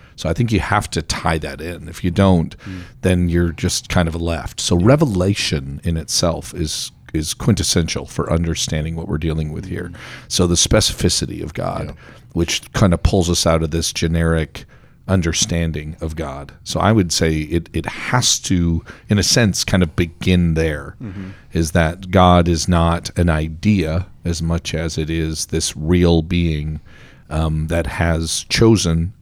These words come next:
Speaker 1: out of his kindness to make himself known. So,
Speaker 3: Yeah.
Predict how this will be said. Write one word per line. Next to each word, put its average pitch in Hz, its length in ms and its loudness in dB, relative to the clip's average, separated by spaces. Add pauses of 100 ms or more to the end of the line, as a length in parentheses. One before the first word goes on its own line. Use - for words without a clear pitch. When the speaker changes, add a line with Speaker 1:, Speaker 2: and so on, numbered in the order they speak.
(140)
Speaker 1:
out 82 100 0
of 78 80 -2
his 85 240 2
kindness 82 640 0 (400)
to 82 140 2
make 85 260 2
himself 76 500 -4
known. 76 420 -8 (360)
So, 82 220 -2
Speaker 3:
Yeah. 82 140 -8